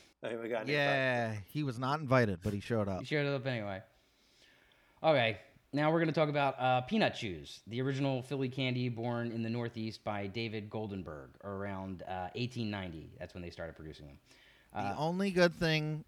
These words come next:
Speaker 2: that ever came from Northeast Philadelphia.
Speaker 3: They consist of, uh,
Speaker 2: <laughs>
Speaker 3: peanuts and molasses covered in chocolatey coating, and, uh, the color on our palate is a creamy brown that
Speaker 2: I
Speaker 3: reflects
Speaker 2: live in
Speaker 3: that
Speaker 2: the,
Speaker 3: family
Speaker 2: I live in the
Speaker 3: flavor.
Speaker 2: Northeast. I, I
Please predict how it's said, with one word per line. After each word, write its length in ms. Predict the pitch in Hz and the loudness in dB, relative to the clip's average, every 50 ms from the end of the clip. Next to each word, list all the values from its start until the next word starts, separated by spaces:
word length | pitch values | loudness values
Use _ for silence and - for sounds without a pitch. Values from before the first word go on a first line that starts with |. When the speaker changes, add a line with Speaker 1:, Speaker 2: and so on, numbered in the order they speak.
| - | -2
Speaker 2:
that 80 | 107 131 | 2 2
ever 160 | 139 139 147 | 4 4 2
came 280 | - - 147 139 131 117 | 2 2 2 2 2 2
from 220 | 113 131 123 113 | 2 0 0 2
Northeast 400 | 113 117 110 - - 120 107 - | 2 2 2 2 2 0 0 0
Philadelphia. 500 | - 104 95 92 87 82 80 - - 80 87 - - - - _ _ - | 0 -2 0 0 0 -2 -4 -6 -8 -10 -10 -12 -14 -20 -20 _ _ 8
Speaker 3:
They 200 | 123 143 156 151 | 10 10 10 10
consist 560 | - 160 160 147 - - 156 160 143 - - 202 - - | 10 8 8 8 8 8 8 8 8 8 4 4 8 12
of, 340 | 135 131 131 131 131 123 120 120 | 12 12 12 12 12 12 12 12
uh, 260 | 127 123 120 120 117 | 12 12 12 12 12
Speaker 2:
<laughs> 80 | - - | 10 10
Speaker 3:
peanuts 540 | - 190 196 196 190 170 - - - - - - | 10 12 12 12 12 10 8 0 -4 -4 2 6
and 160 | 127 127 123 | 8 10 10
molasses 540 | 120 120 135 143 147 139 - 143 139 131 - | 12 12 12 10 10 10 8 6 4 4 4
covered 420 | - - 135 127 127 127 127 120 | 8 10 10 12 12 10 10 10
in 260 | 98 113 113 110 107 | 8 8 8 6 6
chocolatey 500 | - - 139 135 - - 127 131 123 117 | 8 6 6 6 8 8 8 8 8 8
coating, 560 | - 131 120 117 113 113 113 113 110 110 110 | 10 10 10 12 12 10 10 10 8 8 6
and, 420 | - - 107 104 104 104 104 98 101 | 6 6 6 6 6 6 6 6 6
uh, 160 | 101 98 98 | 6 6 6
the 80 | 90 - | 4 6
color 300 | - 139 131 127 123 110 | 8 10 10 10 10 8
on 100 | 110 110 | 8 6
our 140 | 104 101 | 6 6
palate 380 | - - 123 113 113 117 117 - | 6 6 6 8 8 8 6 6
is 180 | - 110 107 92 | 4 2 4 6
a 120 | 104 98 90 | 6 4 4
creamy 320 | - - 156 143 139 131 | 6 6 8 10 10 10
brown 400 | 117 104 110 107 107 104 104 104 | 8 8 8 8 8 8 6 6
that 140 | 101 101 - | 6 4 6
Speaker 2:
I 180 | - 170 190 196 | 8 10 12 12
Speaker 3:
reflects 60 | 190 | 12
Speaker 2:
live 160 | 180 160 135 | 12 12 12
in 40 | 139 113 | 12 10
Speaker 3:
that 80 | 95 | 10
Speaker 2:
the, 60 | 117 - | 8 10
Speaker 3:
family 120 | - 151 | 12 12
Speaker 2:
I 40 | 165 | 12
live 160 | 165 160 143 127 | 12 12 12 12
in 60 | 113 | 10
the 80 | 107 | 10
Speaker 3:
flavor. 60 | 107 104 | 10 8
Speaker 2:
Northeast. 360 | 87 - - 85 82 - - | 8 6 2 0 2 4 6
I, 240 | 92 - - - | 8 10 10 10
I 40 | 185 | 12